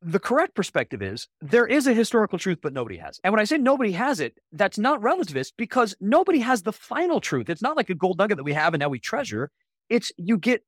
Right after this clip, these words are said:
more truth. So Adam is seeking further light and knowledge, not final light and knowledge. That's, that's the, that's the dilemma of mortality. And so what scholarship is about is not finding the final truth,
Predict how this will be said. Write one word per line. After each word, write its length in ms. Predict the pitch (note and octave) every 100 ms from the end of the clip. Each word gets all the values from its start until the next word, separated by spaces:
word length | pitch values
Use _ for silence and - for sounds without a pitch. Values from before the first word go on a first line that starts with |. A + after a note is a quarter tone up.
| G3 G#3+
more 440 | A3+ A3+ C4+ E4+
truth. 460 | - - F#2 - - _ _ _ _ _ _ _ _ _ -
So 380 | - A#3+ G#3+ - _ -
Adam 240 | F#3+ B3+ A3
is 100 | -
seeking 300 | A3 G3 F3
further 480 | - B3+ D4+ A#3
light 220 | C#3 G#2+ F2+
and 100 | F2+
knowledge, 320 | C#2+ B1+ D3
not 140 | G3+
final 460 | - G3 G#3+ C3+ -
light 220 | F#2+ C#2+
and 100 | E2+
knowledge. 360 | D2+ - - -
That's, 280 | F#3+ - - D3
that's 420 | C#3+ F3 F#3+ -
the, 200 | E3+ C3
that's 280 | D3 E3+ -
the 120 | -
dilemma 360 | C#3 C#3+ C#3+ C#3+
of 240 | C#3 B2
mortality. 680 | A#2+ A2+ B2+ C#3+ D3 A1+ - _ _ _ _ F3+
And 140 | F#3+
so 140 | A3
what 200 | F#3 F#3+
scholarship 680 | - - A3 A3+ A3 - F#3
is 120 | E3
about 320 | D3 F#3+ G3+
is 100 | D#3+
not 160 | F#3+ F#3
finding 300 | G#3+ G#3 G3
the 80 | F3
final 300 | F#3 A#3+ A3+
truth, 260 | - C3+